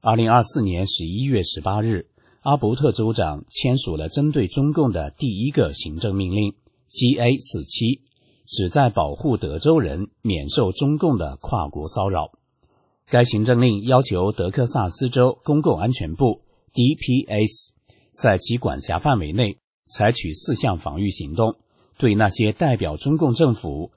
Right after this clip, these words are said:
镇压持不同政见者的个人，将提起刑事指控，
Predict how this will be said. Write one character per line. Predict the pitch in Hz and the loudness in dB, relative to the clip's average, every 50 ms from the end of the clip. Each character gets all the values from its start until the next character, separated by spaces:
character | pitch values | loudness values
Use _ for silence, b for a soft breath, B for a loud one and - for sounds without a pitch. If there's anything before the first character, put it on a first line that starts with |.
| _ _ - | _ _ -4
镇 | - - 131 98 | 0 0 2 2
压 | 90 101 110 120 131 | 2 2 2 2 2
持 | 123 - - 101 98 107 | 2 0 -2 -2 -2 -2
不 | 123 - 151 | 0 0 0
同 | 127 104 90 104 | 0 0 -2 -2
政 | 120 - 160 127 | 0 0 2 2
见 | 127 117 151 131 104 | 2 2 2 0 0
者 | 87 - 73 67 | -2 -4 -6 -6
的 | - 73 | -8 -8
个 | - - 180 143 95 | -4 0 2 2 2
人， | 76 73 78 85 101 - _ _ _ _ _ | 0 -2 -6 -6 -8 -8 _ _ _ _ _
将 | - - 120 107 107 113 | -2 0 2 2 2 0
提 | - - 123 147 | 0 2 2 2
起 | - - 95 76 73 | 2 0 -4 -4 -6
刑 | - - - 80 87 110 | -8 -8 -6 -6 -4 -4
事 | - - 107 | -2 -2 -2
指 | - - 67 67 | -4 -4 -8 -8
控， | 69 - 127 123 110 | -2 0 0 0 0